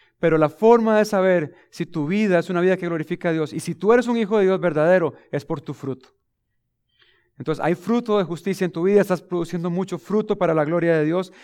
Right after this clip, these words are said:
y es, eh, algo que es producido por el Espíritu Santo en los hijos. Nadie puede hacer nada apartado de Cristo. Nadie puede dar fruto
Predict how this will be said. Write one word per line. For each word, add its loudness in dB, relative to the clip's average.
y -2
es, -4
eh, -4
algo 2
que -2
es -4
producido -2
por -4
el -2
Espíritu -8
Santo -4
en 4
los 0
hijos. -4
Nadie 4
puede 4
hacer 2
nada 2
apartado 0
de 0
Cristo. -6
Nadie 2
puede 2
dar 4
fruto -6